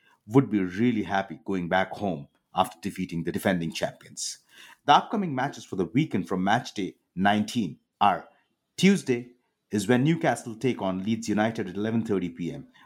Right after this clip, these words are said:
On Wednesday, it's Southampton versus Arsenal at one forty-five A M and Chelsea versus the Wolves at eleven thirty P M. And on Thursday, Manchester United meet Sheffield United at one forty-five A M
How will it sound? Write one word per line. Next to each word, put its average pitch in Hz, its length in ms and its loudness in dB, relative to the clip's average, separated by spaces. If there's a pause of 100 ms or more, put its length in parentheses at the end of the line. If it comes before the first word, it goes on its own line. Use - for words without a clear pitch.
On 90 220 2
Wednesday, 127 420 2
it's - 160 -8
Southampton 120 580 2
versus 101 340 -6
Arsenal 104 460 0
at 85 160 -6
one 120 140 2
forty-five 92 540 -2
A 85 180 -4
M 80 120 -8
and 85 100 -8
Chelsea 147 400 0
versus 87 340 -8
the 87 80 -4
Wolves 101 480 0 (220)
at 87 200 -6
eleven 117 280 2
thirty 95 260 -4
P 101 260 -2
M. 69 120 -10 (300)
And 90 80 0
on 95 140 0
Thursday, 151 460 0 (280)
Manchester 110 440 2
United 117 380 -2
meet 85 220 -8
Sheffield 143 380 -2
United 85 380 -4
at 87 180 -6
one 113 140 2
forty-five 85 540 -4
A 80 140 -4
M 80 120 -8